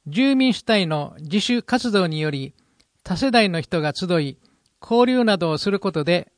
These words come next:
安心して人間関係を作り合うことができるみんなの居場所の運営を支援しています。居場所を運営する法人または団体に対して、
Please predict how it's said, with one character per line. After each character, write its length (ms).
安 220
心 240
し 80
て 140
人 220
間 240
関 240
係 240
を 200
作 260
り 120
合 100
う 60
こ 140
と 120
が 200
で 160
き 140
る 200
み 180
ん 120
な 100
の 240
居 140
場 160
所 320
の 300
運 220
営 140
を 220
支 160
援 140
し 100
て 100
い 120
ま 140
す。 220
居 140
場 160
所 240
を 60
運 200
営 120
す 140
る 120
法 240
人 360
ま 200
た 160
は 260
団 300
体 200
に 120
対 240
し 80
て、 260